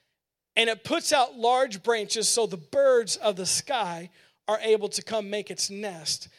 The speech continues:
and live under its shade." So it, Jesus gave this parable and he says,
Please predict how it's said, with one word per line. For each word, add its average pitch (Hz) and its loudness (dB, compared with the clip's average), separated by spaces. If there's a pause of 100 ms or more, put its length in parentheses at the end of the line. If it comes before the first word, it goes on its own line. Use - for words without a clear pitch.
(160)
and 185 -8
live 175 -8
under 165 -10
its 175 -12
shade." 165 -8 (1120)
So 247 6
it, 254 0 (600)
Jesus 254 2
gave 233 2
this 226 -2
parable 247 2
and 220 -4
he 202 -4
says, 214 0